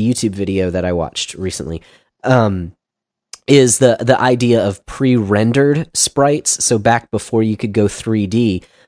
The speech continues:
um, and, and this, these are games like Killer Instinct and, and, uh, Donkey Kong Country and things like that, where the, the, um, team would actually three D model these characters. And basically, at least my understanding,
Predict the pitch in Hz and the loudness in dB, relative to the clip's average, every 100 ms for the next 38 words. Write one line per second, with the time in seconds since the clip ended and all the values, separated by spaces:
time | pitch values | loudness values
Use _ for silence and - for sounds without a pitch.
0 | _ - 117 98 92 117 - 123 113 - | _ -2 0 0 0 -2 0 2 2 2
1 | - 123 123 123 107 98 90 90 80 - | -2 -2 2 2 2 0 -2 -4 -6 -8
2 | - 98 92 98 - 95 92 92 82 - | -2 0 0 -2 -2 -2 -2 -4 -6 -8
3 | 101 92 87 82 85 82 73 67 - 101 | -6 -4 -6 -8 -6 -6 -6 -6 -2 -2
4 | - - 110 95 113 104 - 117 117 _ | -2 -4 -4 -2 -2 -2 0 0 -2 _
5 | _ 101 98 107 104 95 104 95 - _ | _ -6 0 0 2 0 0 -2 -4 _
6 | _ 120 123 127 123 120 113 - _ 131 | _ 2 6 6 6 4 2 -2 _ -10
7 | 107 120 117 113 110 - 104 110 104 101 | -4 0 0 2 0 -4 -2 0 0 -2
8 | - 104 95 87 - - - 175 170 143 | -2 -2 -2 -6 -10 -10 0 4 6 6
9 | 120 - 113 127 - 139 120 107 - _ | 4 2 -4 -4 0 2 2 2 -2 _
10 | _ - 135 127 143 143 127 117 117 120 | _ -8 -2 2 4 4 4 4 4 4
11 | 113 101 98 - 147 131 117 95 92 - | 4 0 -4 -2 0 0 0 -4 -4 -4
12 | 120 107 151 226 - 131 104 104 117 117 | -2 2 4 4 2 0 0 0 -2 -2
13 | 110 117 135 127 113 - 123 113 101 87 | 0 0 2 2 0 -2 0 0 0 -2